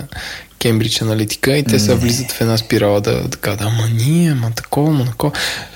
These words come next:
Speaker 1: Twitter тък му се успокои за тях, че няма да фалират, защото почнаха да печелят и изведнъж излизат мръсните им ризи.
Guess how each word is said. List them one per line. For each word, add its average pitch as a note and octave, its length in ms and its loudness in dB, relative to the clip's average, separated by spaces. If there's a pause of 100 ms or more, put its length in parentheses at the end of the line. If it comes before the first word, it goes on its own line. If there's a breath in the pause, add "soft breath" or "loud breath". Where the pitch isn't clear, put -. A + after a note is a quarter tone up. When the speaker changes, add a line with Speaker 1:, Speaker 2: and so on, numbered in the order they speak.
(140)
Speaker 1:
Twitter G3 320 2 (140)
тък E3+ 180 4
му G3 120 4
се F#3+ 100 2
успокои E3 380 2
за C#3+ 120 2
тях, C#3 180 2
че C#3+ 120 -2
няма B2+ 160 4
да A#2+ 80 2
фалират, A#2 280 2
защото A#2 260 -2
почнаха A2+ 320 0
да G#2+ 80 0
печелят A2 600 0
и C#3 60 -2
изведнъж B2+ 560 0
излизат A#2 580 -4
мръсните G#2 460 -2
им G#2+ 140 -2
ризи. G#2 420 -4